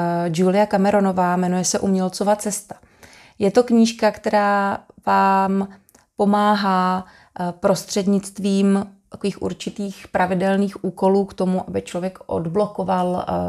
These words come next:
kreativitu a trošku uvolnil takový ten proud. A, mm, rozhodla jsem se k tomu, vlastně už tím procházím podruhé, protože poprvé jsem, eh,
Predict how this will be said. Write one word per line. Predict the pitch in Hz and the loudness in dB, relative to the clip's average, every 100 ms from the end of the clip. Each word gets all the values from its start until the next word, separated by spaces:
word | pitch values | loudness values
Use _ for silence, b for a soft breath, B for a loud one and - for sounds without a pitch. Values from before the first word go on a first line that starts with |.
| 175 170 | -6 -4
kreativitu | 185 180 190 190 185 185 | 0 2 0 -2 -6 -4
a | 180 | -8
trošku | 170 180 - - | -8 -12 -12 -4
uvolnil | 180 196 202 202 185 180 | 2 4 4 2 0 -4
takový | 175 170 175 | -8 -8 -8
ten | 170 180 | -6 -8
proud. | 170 170 165 156 - - B B B B B B B B | -8 -4 -2 -4 -6 -16 B B B B B B B B
A, | 190 180 180 180 | 4 6 6 2
mm, | 208 - 190 180 180 180 180 190 226 | -4 -8 -4 -2 -2 -2 -4 -6 -4
rozhodla | 208 214 247 226 | 2 4 6 6
jsem | 214 220 | 6 2
se | 214 | -2
k | 214 | -4
tomu, | 196 196 | -2 -2
vlastně | 180 175 196 | -2 -4 -6
už | 180 | -8
tím | - 202 | -6 -8
procházím | 190 185 196 190 208 | -6 -2 -2 0 0
podruhé, | 185 170 185 202 190 | 0 0 2 2 0
protože | - - 185 190 | -2 -6 -4 -6
poprvé | 185 190 185 180 | -6 -4 -2 0
jsem, | - 190 190 | 0 0 2
eh, | 190 196 | 0 -2